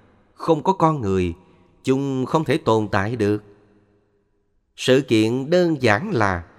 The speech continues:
một vài đầu óc thì năng động, sáng tạo, và phần còn lại,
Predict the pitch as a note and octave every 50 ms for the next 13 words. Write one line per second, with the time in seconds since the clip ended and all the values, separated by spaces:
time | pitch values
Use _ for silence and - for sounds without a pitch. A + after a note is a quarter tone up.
0 | _ _ _ _ _ _ C3 C3 C3+ B2+ B2 C3 B2 A#2+ A#2+ A#2 A#2 A#2+ A#2 A#2
1 | G#2+ G#2+ G#3 A#3 - - A#2 A2+ A2 G#2+ G#2 G#2 G#2 A2 C#3 D3+ D#3+ C3+ A2 G2
2 | F#2+ G2 G#2 A2 G#2+ - - D#3 G#3 A#3+ - A2 G2 F#2 F2+ F#2+ G#2+ A2+ - -
3 | - _ _ _ _ - B2+ C#3 C#3 - B2+ B2 A#2 B2 A#2 A#2 A2+ A2 G#2 G2+
4 | G2 G#2 A2